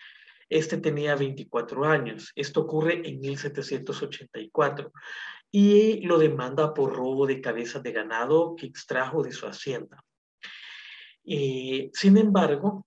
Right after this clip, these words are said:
pese a que ella tiene todo este poder, aquí vemos cómo, eh, a nivel legal se vuelve a ser evidente que ellas tenían que estar bajo la,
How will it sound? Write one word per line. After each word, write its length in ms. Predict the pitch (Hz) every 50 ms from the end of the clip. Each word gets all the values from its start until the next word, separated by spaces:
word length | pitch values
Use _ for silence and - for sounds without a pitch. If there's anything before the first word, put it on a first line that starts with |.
| _ _ _
pese 400 | 151 139 139 139 - - 139 127
a 220 | 123 123 120 - _
que 600 | - 135 127 127 127 127 127 123 123 123 - - -
ella 420 | 151 151 147 147 147 131 120 -
tiene 300 | - 135 139 135 135 135
todo 340 | 135 - 147 147 156 165 160
este 260 | 156 156 - - 196
poder, 420 | 196 - 202 190 151 143 160 - - - - _ _ - - - - - - - - - _ _ _ _ _
aquí 260 | 165 156 156 170 151
vemos 500 | 139 143 139 147 156 170 165 - - -
cómo, 520 | - 185 160 156 - 123 147 - - - _ _ _
eh, 560 | 135 120 120 120 120 117 117 117 117 117 113 113 113 110 110 110 117 113 - _ _ _ _ _ _
a 100 | - 147
nivel 280 | 139 139 135 147 156 160
legal 460 | 165 151 147 135 147 165 180 - - _ _ _ _ - - - - - _ - - _ _ _ _ _ _
se 260 | - - - 185 160
vuelve 380 | 143 139 143 147 147 147 160 160
a 60 | 160
ser 180 | - - 160 151
evidente 720 | 151 147 156 160 156 160 147 - - - - 196 196 190 - _ _ _ _ _ _ _ _ _ _ _
que 100 | - 139
ellas 420 | 135 135 135 135 143 160 156 -
tenían 360 | - 156 139 139 139 139 143
que 100 | - 160
estar 380 | 139 - - 147 139 147 165 160
bajo 340 | 165 160 160 151 143 139 131
la, 480 | 123 120 117 110 113 104 104 - -